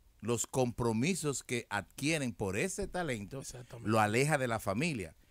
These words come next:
Speaker 1: Y es real, una familia
Speaker 2: Ujú.
Speaker 1: que ya está descompuesta, una familia que ya no está unida, una familia que quizá de afuera la vemos bien, pero adentro los hijos,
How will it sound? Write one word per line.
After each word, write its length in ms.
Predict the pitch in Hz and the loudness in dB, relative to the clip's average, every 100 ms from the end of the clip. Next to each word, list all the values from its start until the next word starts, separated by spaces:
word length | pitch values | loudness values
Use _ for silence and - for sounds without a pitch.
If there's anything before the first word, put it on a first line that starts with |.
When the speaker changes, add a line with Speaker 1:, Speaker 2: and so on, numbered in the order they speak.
| - | -14
Speaker 1:
Y 160 | - 104 | -2 0
es 100 | 113 | 2
real, 360 | 110 113 156 107 | 2 4 2 0
una 140 | 127 | -4
familia 300 | 135 131 131 | -2 -2 -2
Speaker 2:
Ujú. 40 | 123 | -2
Speaker 1:
que 80 | |
ya 80 | 120 | -2
está 180 | 127 127 | -2 -2
descompuesta, 720 | 117 - 101 90 151 156 127 | -4 -6 -6 -4 -2 -2 -4
una 160 | 113 113 | -6 -6
familia 260 | 113 113 | -6 -6
que 120 | 104 101 | -6 -4
ya 140 | 110 | -4
no 100 | 117 | -4
está 220 | 113 123 | -2 -2
unida, 600 | 110 113 165 156 135 123 - - - | 0 -2 -2 0 -2 -2 -8 -16 -4
una 160 | 120 | -2
familia 340 | 135 139 135 135 | 2 2 0 -2
que 240 | 131 117 - - | -2 -6 -8 -12
quizá 320 | - 175 254 254 | -2 2 4 6
de 80 | |
afuera 320 | 202 - 180 196 | 6 4 4 6
la 140 | 160 | 6
vemos 280 | 151 165 131 | 4 2 2
bien, 400 | 127 151 127 160 - - _ | 2 2 2 -4 -14 -20 _
pero 220 | 135 131 | 4 6
adentro 400 | 120 123 208 202 | 8 6 4 2
los 220 | 170 - | 0 0
hijos, 360 | 151 131 107 151 | 0 0 -2 -4